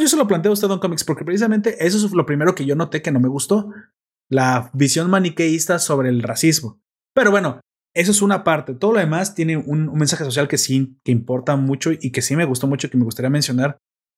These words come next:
donde sí es cierto que la ley tiene fallas y que la ley es perfectible y, y vamos a mencionar específicamente donde la ley le falló a los ciudadanos norteamericanos. Porque de eso sí hay mucho, mucho,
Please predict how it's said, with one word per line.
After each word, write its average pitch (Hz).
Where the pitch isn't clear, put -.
donde 139
sí 143
es 160
cierto 151
que 127
la 120
ley 131
tiene 123
fallas 143
y 233
que 285
la 160
ley 139
es 156
perfectible 160
y, 127
y 143
vamos 156
a 175
mencionar 143
específicamente 143
donde 147
la 131
ley 131
le 147
falló 127
a 131
los 135
ciudadanos 120
norteamericanos. 123
Porque 147
de 160
eso 208
sí 196
hay 156
mucho, 170
mucho, 143